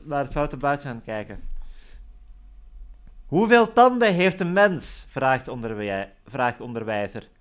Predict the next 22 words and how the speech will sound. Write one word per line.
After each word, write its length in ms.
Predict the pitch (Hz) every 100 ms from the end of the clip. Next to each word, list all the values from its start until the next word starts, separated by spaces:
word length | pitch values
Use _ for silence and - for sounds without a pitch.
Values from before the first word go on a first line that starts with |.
| _ _ _ _ _
"Tweeëndertig, 840 | 359 262 269 269 277 285 427 403
meester." 720 | 233 233 233 226 - 247 262 320 - _ - - - _ _ _
"Goed 280 | - -
zo, 200 | - 214
Sven." 640 | 143 - 139 143 226 226 - - - - - - -
Eh, 240 | 101 95 85
de 100 | 98
ridder, 360 | 101 104 110 -
de 100 | 98
leier, 380 | 95 98 101 - -
je 60 | 95
voelt 160 | 92
zelf 260 | - 98 95
maar 140 | 95
in 140 | 92 90
welke. 400 | 92 101 117 113 _ _ _ - -
"En 120 | 151
welke 300 | 180 208 196
tanden 280 | 208 208 190
komen 220 | 202 190
het 80 | 160
eerst?" 600 | 160 160 190 202 - -